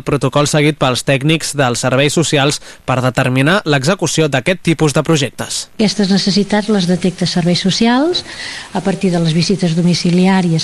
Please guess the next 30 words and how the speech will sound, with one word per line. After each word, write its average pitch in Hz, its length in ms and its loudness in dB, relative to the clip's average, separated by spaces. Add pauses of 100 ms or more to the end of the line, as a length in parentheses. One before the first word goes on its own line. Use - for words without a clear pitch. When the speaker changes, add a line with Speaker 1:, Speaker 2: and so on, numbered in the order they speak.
Speaker 2:
que 165 80 -4
s'està 170 320 -4
fent 180 240 0
a 165 80 -4
persones 165 480 -2
grans 220 540 0 (180)
o 208 80 4
bé 185 240 2
també 196 380 2 (340)
per 180 80 0
altres 165 480 -2
o 156 80 -2 (320)
visites 180 720 2
o, 160 320 0
o, 208 240 0 (400)
o 160 160 2
soli-, 175 400 -2
o 202 80 0
demandes 175 480 0
de 180 160 0
les 165 80 0
mateixes 170 640 -2
persones. 165 640 -2
Llavors, 190 480 2
un 185 80 0
cop 190 320 0
es, 185 400 2
es, - 240 -4
es, 170 200 2 (440)
es, 185 280 0